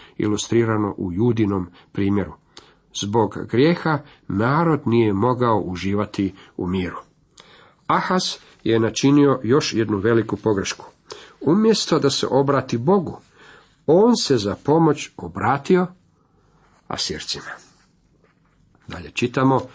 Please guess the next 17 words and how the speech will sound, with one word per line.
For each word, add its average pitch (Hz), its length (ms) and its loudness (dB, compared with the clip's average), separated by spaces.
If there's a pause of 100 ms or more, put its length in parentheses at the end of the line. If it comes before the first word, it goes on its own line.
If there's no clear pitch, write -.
(260)
"Došao 151 600 0
je 139 360 2
na 120 340 0
nj 123 260 -2
asirski 117 640 -2
kralj 113 360 -2 (140)
Tiglat 127 440 -2 (600)
Pileser 101 540 -4 (440)
i 110 320 -4
pritjesnio 131 720 0
ga 110 200 -4
umjesto 131 640 0
da 101 160 -6
ga 101 100 -4
utvrdi. 101 520 -4 (840)
Ahaz 151 380 0 (640)
bjaše 120 460 -2